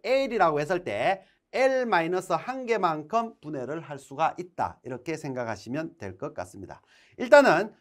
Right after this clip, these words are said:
여기에서 자유도는 일이다라는 것 알고 계시면 될 것 같네요. 그리고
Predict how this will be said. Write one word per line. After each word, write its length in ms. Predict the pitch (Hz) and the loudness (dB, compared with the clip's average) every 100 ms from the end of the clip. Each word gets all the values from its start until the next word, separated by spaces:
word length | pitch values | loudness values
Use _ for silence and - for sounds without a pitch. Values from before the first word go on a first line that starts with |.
| - | -4
여기에서 320 | 190 202 156 - | 0 2 0 0
자유도는 680 | 156 208 208 202 247 269 - - | 2 2 4 2 2 0 -8 -12
일이다라는 680 | 226 240 196 165 143 143 135 | -8 2 6 8 6 2 2
것 340 | 110 156 190 - | 4 4 2 -10
알고 360 | 104 120 123 120 | -10 -10 -8 -6
계시면 580 | 113 - 120 170 180 | -8 -6 -6 -6 -6
될 160 | 104 90 | -12 -12
것 180 | - 120 | -12 -8
같네요. 460 | 107 92 90 82 _ _ _ - | -8 -8 -14 -18 _ _ _ -2
그리고 560 | 240 143 156 220 - | 2 6 10 8 6